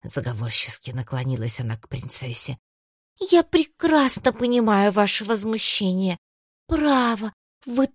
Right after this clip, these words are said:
так отважны. Я бы в жизни не решилась на подобное".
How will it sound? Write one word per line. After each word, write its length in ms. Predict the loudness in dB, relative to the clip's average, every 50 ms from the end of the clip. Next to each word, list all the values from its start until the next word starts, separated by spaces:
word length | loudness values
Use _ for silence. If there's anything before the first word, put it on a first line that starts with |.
| _
так 280 | _ 6 6 6 4 2
отважны. 960 | 2 2 2 -2 -6 2 4 6 6 6 6 4 2 0 -2 -2 -2 -4 -4 -6 _ _ _ _ _ _ _
Я 340 | -6 2 6 6 6 6 6
бы 260 | 2 0 0 0 0
в 140 | -2 -4 -4
жизни 920 | -4 -4 -4 -4 -2 0 2 2 4 4 2 2 0 -2 -2 0 2 2
не 220 | 2 4 4 4
решилась 640 | 4 4 2 2 0 0 2 4 4 4 4 2 2
на 100 | 0 2
подобное". 800 | 2 0 2 4 4 2 2 2 2 2 2 2 2 0 -4